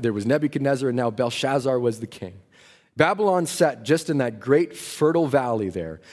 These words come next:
and it was surrounded and irrigated by the Euphrates River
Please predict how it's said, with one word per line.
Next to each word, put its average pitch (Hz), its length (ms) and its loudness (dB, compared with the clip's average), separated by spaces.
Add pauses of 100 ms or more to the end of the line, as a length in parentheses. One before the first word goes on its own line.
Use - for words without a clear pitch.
(120)
and 131 120 0
it 143 80 2
was 143 160 0
surrounded 131 600 -2
and 113 200 -4
irrigated 117 600 0
by 101 240 -4
the 107 100 -2
Euphrates 104 640 -6
River - 380 -14